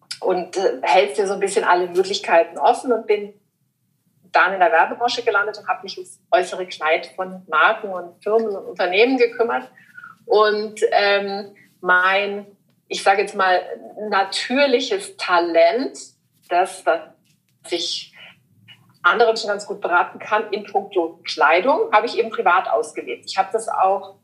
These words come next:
nicht als wirklich besonders oder bemerkenswert,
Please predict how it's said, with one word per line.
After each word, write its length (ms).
nicht 480
als 300
wirklich 420
besonders 680
oder 160
bemerkenswert, 1000